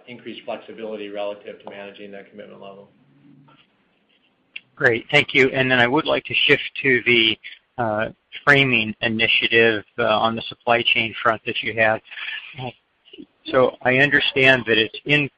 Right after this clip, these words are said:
Speaker 2: uh, what you're doing is to improve margins longer term. I don't understand why, uh, you're having the impact, the negative impact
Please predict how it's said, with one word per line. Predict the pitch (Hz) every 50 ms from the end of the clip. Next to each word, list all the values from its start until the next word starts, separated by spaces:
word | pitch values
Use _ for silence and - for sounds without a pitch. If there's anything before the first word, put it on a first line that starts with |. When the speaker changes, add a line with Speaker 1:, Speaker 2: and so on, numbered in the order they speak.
| _ -
Speaker 2:
uh, | 131 123 117
what | 113 107 127 131 - -
you're | - 120 - -
doing | 127 127 127 123 123 120 117 -
is | 110 110 104 - -
to | 123 113 113
improve | 120 139 151 151 - - 143 135 127 - -
margins | 120 117 117 120 113 117 117 104 - - -
longer | 113 113 113 101 104 - - -
term. | - 120 110 104 101 - - - - - - - -
I | 156
don't | 185 185 175 156
understand | 147 135 - - - - - 127 123 123 123 120 104 - _
why, | - 120 120 120 120 120 120 120 117 110 - - - - - _ -
uh, | - 123 117 113 117 117 - -
you're | 123 123 120 117
having | 110 - 120 120 117 - 120 117 113 _
the | 117 113 - -
impact, | 135 135 135 - _ - 120 - - -
the | 117
negative | 113 113 135 156 165 - 123 110 104 -
impact | 110 107 107 104 - - 110 107 107 107 -